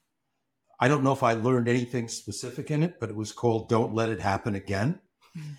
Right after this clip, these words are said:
Speaker 1: And it, like, opened up a whole perspective on ways of thinking. So I, I realized, and I don't know when this was, this, you know, in the late nineteen seventies, I came up with this idea that what we're missing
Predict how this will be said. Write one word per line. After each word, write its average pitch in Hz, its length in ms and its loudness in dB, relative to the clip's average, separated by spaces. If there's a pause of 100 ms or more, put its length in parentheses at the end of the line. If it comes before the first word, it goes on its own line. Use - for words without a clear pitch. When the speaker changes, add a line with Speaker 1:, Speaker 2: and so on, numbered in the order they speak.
(240)
Speaker 1:
And 113 160 2
it, 113 140 0
like, 120 240 4
opened 151 320 6
up 135 160 6
a 117 60 4
whole 131 400 4
perspective 113 760 -6
on 104 300 0 (440)
ways 120 400 4
of 113 120 -6
thinking. 131 420 -10 (480)
So 113 720 2 (560)
I, 110 160 -2 (160)
I 113 220 4
realized, 113 840 4 (1120)
and 117 120 -2
I 123 120 2
don't 123 120 4
know 104 80 2
when 104 220 2
this 98 220 -2
was, 92 320 0
this, - 240 -14 (240)
you 113 120 -2
know, 98 100 -2
in 101 80 0
the 107 80 2
late 117 240 4
nineteen 107 420 0
seventies, 90 640 -2
I - 100 -20
came 117 300 -2
up 110 160 0
with 98 140 -6
this - 340 -4 (340)
idea 110 380 2
that 104 140 -2
what 131 220 0
we're 139 100 0
missing 127 480 0